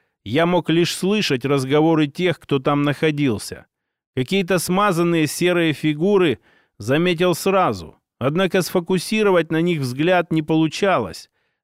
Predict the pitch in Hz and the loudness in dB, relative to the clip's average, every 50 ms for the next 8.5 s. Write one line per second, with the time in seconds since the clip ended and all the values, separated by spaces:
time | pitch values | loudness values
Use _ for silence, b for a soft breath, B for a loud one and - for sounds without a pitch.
0 | _ _ 104 147 180 190 170 190 196 196 190 165 - 208 190 156 143 139 156 170 | _ _ 0 0 2 2 2 2 2 0 0 0 0 0 0 0 0 2 2 4
1 | 170 180 196 208 185 - - _ _ _ _ _ _ _ _ _ _ 151 151 139 | 4 4 2 0 -2 -4 -6 _ _ _ _ _ _ _ _ _ _ 0 0 2
2 | - 175 180 190 196 185 160 - - 147 143 - - 147 139 147 156 151 151 151 | 2 4 4 6 4 4 2 0 -2 -2 0 0 -2 -2 0 2 2 2 2 2
3 | 156 156 160 160 151 131 104 - - _ - - - _ _ _ _ _ _ _ | 2 2 2 2 0 0 -2 -6 -12 _ -20 -20 -20 _ _ _ _ _ _ _
4 | _ _ - 104 139 160 - 214 202 175 - _ 196 185 185 185 190 190 190 190 | _ _ -4 0 0 2 4 4 2 2 2 _ 0 2 2 2 2 2 0 0
5 | 180 165 - 220 214 202 180 185 175 175 175 165 165 185 175 170 180 170 147 - | -2 -2 0 2 2 2 2 2 2 2 2 2 2 0 2 2 2 2 2 -2
6 | - - _ - 190 202 196 190 185 180 175 160 139 - _ - 113 120 147 147 | -6 -10 _ -4 0 0 2 2 2 0 0 -2 -2 -4 _ -4 -2 0 2 2
7 | 135 117 120 160 180 175 170 165 139 - - 143 135 123 - _ _ 147 147 170 | 2 2 2 2 2 2 0 -2 -2 -2 -2 -2 -2 -2 -4 _ _ 0 2 2
8 | 185 180 165 - - 147 143 143 135 127 | 2 2 2 0 0 0 0 0 0 -2